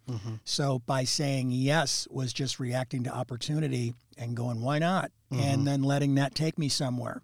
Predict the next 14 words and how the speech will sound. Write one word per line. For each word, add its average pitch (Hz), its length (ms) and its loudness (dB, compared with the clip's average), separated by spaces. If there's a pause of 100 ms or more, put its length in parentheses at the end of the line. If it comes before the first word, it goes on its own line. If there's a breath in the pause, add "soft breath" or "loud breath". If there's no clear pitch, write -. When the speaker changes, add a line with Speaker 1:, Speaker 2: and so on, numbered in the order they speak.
(380 soft breath)
Speaker 2:
and 131 100 -2
believing 139 420 4
in 131 100 4
myself 131 600 2
to 135 100 -6
do 135 200 -2
something 135 400 0
with 127 200 2
where 127 220 4
it 123 60 -2
was 123 240 4
I 123 120 4
wound 135 280 2
up. - 140 0